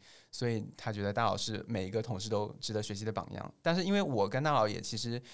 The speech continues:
有比较多的这种业务沟通，也是在小宇宙之后嘛，因为我觉得大佬就是不管做任何事情，就是可能你有，不管是有 bug 啊，还是，或是说你有需求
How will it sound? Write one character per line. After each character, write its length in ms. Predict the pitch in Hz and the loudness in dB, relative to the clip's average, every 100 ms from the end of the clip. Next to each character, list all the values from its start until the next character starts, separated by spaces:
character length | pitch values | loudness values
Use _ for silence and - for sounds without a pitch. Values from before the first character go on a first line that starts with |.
| - - _ _ | -20 -20 _ _
有 280 | 143 123 104 | 4 6 6
比 140 | 113 | 4
较 180 | 117 131 | 2 2
多 160 | 127 131 | 2 4
的 180 | 120 | 4
这 120 | 101 117 | 4 2
种 200 | 110 - | 0 0
业 160 | 127 120 | 0 0
务 100 | 104 | 2
沟 180 | 107 | 0
通， 160 | 113 120 | 2 0
也 220 | 117 - | 0 -2
是 120 | 110 | 0
在 120 | 127 120 | 2 4
小 180 | 117 | 4
宇 40 | 110 | 2
宙 120 | 113 | 0
之 120 | 107 | -2
后 180 | 120 143 | -2 -2
嘛， 180 | 107 - | -2 -4
因 100 | - | -2
为 80 | 127 | 0
我 80 | 113 | 0
觉 140 | 107 | 0
得 240 | 107 107 113 - - _ | 2 2 0 -6 -20 _
大 120 | 156 | 2
佬 120 | 127 98 | 4 4
就 80 | |
是 120 | 107 117 | 0 -4
不 120 | 143 | 0
管 300 | 127 101 110 | 2 2 0
做 420 | 131 117 117 - - | -2 -2 -2 -6 -12
任 200 | - 160 | -4 0
何 120 | 131 101 | 2 2
事 160 | 120 | 0
情， 300 | 104 90 85 | -4 -6 -8
就 100 | - | -8
是 160 | 120 110 - | -8 -6 -8
可 120 | - | -4
能 160 | 104 113 | 0 2
你 120 | 123 | 4
有， 360 | 131 85 - - - _ _ | 6 4 2 -8 -18 _ _
不 80 | 151 | 2
管 160 | 110 | 2
是 220 | 113 120 | 2 0
有 160 | 120 104 | 2 4
bug 280 | 143 139 113 | 6 6 6
啊， 120 | 107 | 6
还 120 | 107 | 6
是， 160 | 110 104 | 4 0
或 240 | - - 127 | -4 0 2
是 100 | 117 | 2
说 240 | 123 117 113 | 4 2 2
你 160 | 120 | 2
有 260 | 123 101 90 | 6 4 4
需 220 | - - | -2 -2
求 440 | 143 127 95 101 | 2 6 6 4